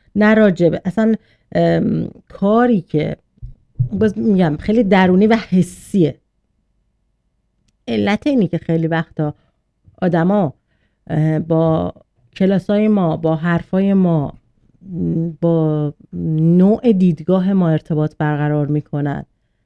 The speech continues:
یا نمی‌کنن، این هست که، ام، ما ارزش کار خودمون رو می‌دونیم. شما، ام، ساعتی پونصد کرون پرداخت بکنید،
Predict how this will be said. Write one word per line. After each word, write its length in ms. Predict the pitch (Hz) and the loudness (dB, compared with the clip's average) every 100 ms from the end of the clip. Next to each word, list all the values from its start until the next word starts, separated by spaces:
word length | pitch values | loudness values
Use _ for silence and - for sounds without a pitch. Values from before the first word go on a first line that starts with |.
| _ - | _ 0
یا 320 | 160 190 156 | 2 4 2
نمی‌کنن، 1000 | 147 143 135 - 143 139 151 170 180 185 - | 0 -2 -4 -8 -8 -6 -4 -6 -8 -10 -8
این 140 | 185 | -8
هست 360 | 165 180 - _ | -6 -8 -10 _
که، 300 | 170 170 165 _ _ _ _ _ _ | -4 -2 -4 _ _ _ _ _ _
ام، 520 | 156 143 139 139 135 131 | -8 -6 -4 -6 -8 -4
ما 180 | 160 160 | -2 0
ارزش 320 | 151 151 - | -2 -6 -8
کار 180 | 160 156 | -6 -4
خودمون 320 | 170 156 156 | -4 -2 -2
رو 80 | 147 | -2
می‌دونیم. 360 | 143 - 127 - _ _ _ _ _ _ _ _ _ _ 190 185 | -4 -12 -20 -20 _ _ _ _ _ _ _ _ _ _ -20 -18
شما، 400 | - 156 156 151 _ _ _ _ _ _ - | -8 -6 -6 -8 _ _ _ _ _ _ -12
ام، 340 | 151 139 135 - | -8 -8 -10 -18
ساعتی 500 | _ - 165 180 185 | _ -4 -2 -2 -4
پونصد 460 | 160 160 - 180 - | -4 -4 -2 -4 -4
کرون 280 | 208 202 | -6 -4
پرداخت 420 | 196 175 170 170 - | -4 -4 -6 -8 -12
بکنید، 380 | - - 156 | -12 -10 -10